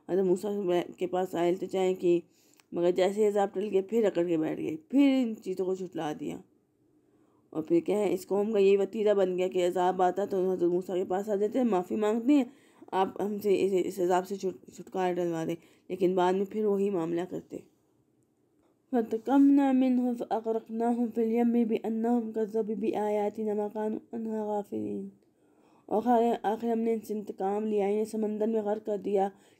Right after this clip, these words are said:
क्योंकि वो हमारी आयत को झुठलाते, इसे लापरवाही बरतते थे। हमने इनका वारिस उन लोगों को बना दिया जो कमज़ोर समझे जाते थे, और इस सरजमीन का भी वारिस बनाया जिसके मशरिक़ और मगरिब में हमने बरकत रखी हुई है।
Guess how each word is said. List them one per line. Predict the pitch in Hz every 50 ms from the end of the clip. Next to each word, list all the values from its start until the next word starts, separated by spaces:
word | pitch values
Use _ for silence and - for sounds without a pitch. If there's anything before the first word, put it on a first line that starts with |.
| _ -
क्योंकि | 240 240 240 254
वो | 254 247 233
हमारी | 226 233 226 220 208 - - -
आयत | 202 220 214 214 226 226
को | -
झुठलाते, | 233 - 214 202 - 208 196 190 196 196 240 233
इसे | 226 214 - 220
लापरवाही | 220 202 190 202 208 208 202 196 202
बरतते | 196 180 190 190 - - 190 - - -
थे। | 202 202 - _ _ _ _ _ _ _ -
हमने | 240 262 247 247 233
इनका | 196 220 220 226 220
वारिस | 220 208 226 226 - -
उन | 196 220 220 220
लोगों | 214 208 233 240
को | 240 233
बना | 220 208 214 208 196 196
दिया | 196 190 202 190 190 190 190 185 - _ _ _ _ _ _ _ _ _ _ _ _ -
जो | 220 240
कमज़ोर | 240 - 233 240 240 226 233 240 233 240
समझे | 233 220 214 202 208 208 202
जाते | 196 208 196 185 180 180 190
थे, | 185 190 190 180 185 - _ _ _ _
और | - 175 190
इस | 226 247 -
सरजमीन | 247 226 226 226 233 233 220 214 233
का | 240 226
भी | 220 208 233
वारिस | 226 220 202 196 202 208 -
बनाया | 220 214 214 208 202 202
जिसके | 202 214 202 - 226 208
मशरिक़ | 202 190 196 - 220 208 220 202
और | 196
मगरिब | 202 190 196 202 202 214
में | 214 214
हमने | 208 208 202 202
बरकत | 190 185 185 185 190 190 180
रखी | 180 175 180 - 202
हुई | 180 185 190 190
है। | 185 175 175 175